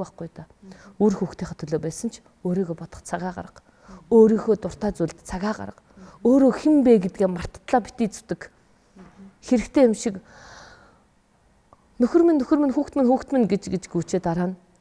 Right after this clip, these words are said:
"Өөрийгөө баахгүй болтлоо, чиний төлөө" гэд ингээд бусдад ялархах хэрэг байхгүй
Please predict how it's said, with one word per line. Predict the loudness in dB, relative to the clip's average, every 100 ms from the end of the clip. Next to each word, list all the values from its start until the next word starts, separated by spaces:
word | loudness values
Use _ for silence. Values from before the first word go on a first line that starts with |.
| _
"Өөрийгөө | 2 2 2 2 0
баахгүй | -2 -4 -8
болтлоо, | -10 -6 -6
чиний | -6 -6 -6 -4
төлөө" | -4 -2
гэд | -2 -2
ингээд | -4 -4
бусдад | -18 -10 -6
ялархах | -6 -6 -8 -10 -8 -6
хэрэг | -6 -6
байхгүй | -16 -16